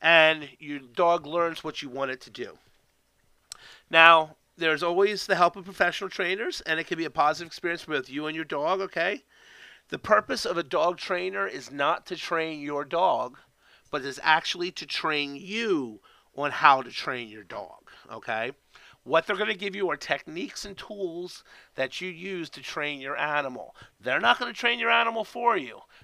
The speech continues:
You have to work on these techniques. You have to reinforce, you have to practice these techniques again and again, okay? Potentially group classes help, so puppy classes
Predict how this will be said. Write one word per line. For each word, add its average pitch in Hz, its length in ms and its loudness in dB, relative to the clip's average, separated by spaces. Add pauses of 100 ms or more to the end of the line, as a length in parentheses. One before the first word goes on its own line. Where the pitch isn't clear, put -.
(120)
You 156 280 -6
have 196 240 6
to 196 100 -4
work 214 260 2
on 196 120 -2
these 151 180 -8
techniques. 147 540 0
You 143 100 -8
have 147 300 4
to 143 260 -6 (300)
reinforce, 196 680 0
you 196 100 -4
have 170 220 4
to 196 80 -12
practice 220 520 0
these 131 240 -12
techniques 143 480 -6
again 156 280 -4
and 156 140 -8
again, 151 480 -4 (340)
okay? 127 520 2 (480)
Potentially 180 500 0
group 170 300 -6
classes 202 420 0
help, 220 340 2
so - 160 -6
puppy 165 300 0
classes 208 600 2